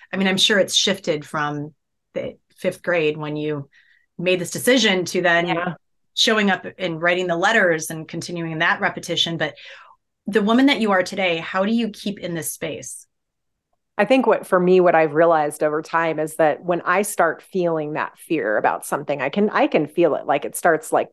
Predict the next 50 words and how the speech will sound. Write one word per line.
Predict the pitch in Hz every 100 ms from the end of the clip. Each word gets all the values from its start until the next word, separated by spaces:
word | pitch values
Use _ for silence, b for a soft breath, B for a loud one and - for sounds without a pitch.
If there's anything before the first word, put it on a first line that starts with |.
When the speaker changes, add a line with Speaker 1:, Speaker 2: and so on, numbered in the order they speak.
| -
Speaker 2:
a |
little | 180 147
nervousness | 147 226 233 220 - 220 208 190 -
and | 147
worry. | 190 202 190
And | 180 - b b b
I | 196
can | 196
tell | 190 165
'cause | 151 165
I'm | 156
constantly | - 156 - 165 185
thinking | 175 170 - 165
about | 160 156 151
it. | -
Like, | 151 147
it's | -
always | 156 180 180
on | 180
my | 175
mind. | 165 165 151 160
And | 147
I'm |
like, | 143 -
"Okay, | - 160
what's | 147 175 -
wrong?" | 143 - - _ _ _ -
Like, | 165
I |
really | 180 170 208 214 202
drill | 180 175
down | 170 160 160
into, | 160 175
like, | 151 -
what | 185 -
is | 196
bothering | 165 147 185 147
me | 143 67
about | - -
this? | - - -
What | 175 175
is | 202
my | 190 156
concern? | 170 156 170 156 165
And | 185
it, | 196 _ _ _ -
this | 269
is | 262 -
something, | 202 196 196
like, | 170 -